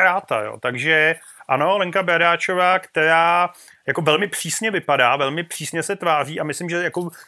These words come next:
většina politiků se jí bojí, je stále velmi mocná. Ona vždycky vyhrávala takový ty žebříčky o nejmocnější nebo nejvlivnější ženu Česka.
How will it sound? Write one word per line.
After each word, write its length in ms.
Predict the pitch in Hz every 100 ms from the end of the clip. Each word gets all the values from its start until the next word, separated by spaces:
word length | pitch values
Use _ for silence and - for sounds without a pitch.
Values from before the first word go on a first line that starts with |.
| -
většina 400 | 135 156 - 202
politiků 420 | 196 170 170 170 175
se 120 | 196
jí 120 | 190
bojí, 300 | 165 160 175
je 100 | 180
stále 400 | - - 160 185
velmi 360 | 190 151 156 202
mocná. 260 | 185 170
Ona 120 | 160
vždycky 280 | 190 165 -
vyhrávala 500 | 196 165 180 185 202
takový 240 | 202 - 185
ty 120 | 208
žebříčky 460 | 160 135 180 -
o 60 | 226
nejmocnější 720 | 175 175 196 - 190 185 214
nebo 280 | 202 196 196
nejvlivnější 640 | 190 170 180 185 190 202
ženu 220 | 180 196
Česka. 480 | 196 226 - - 120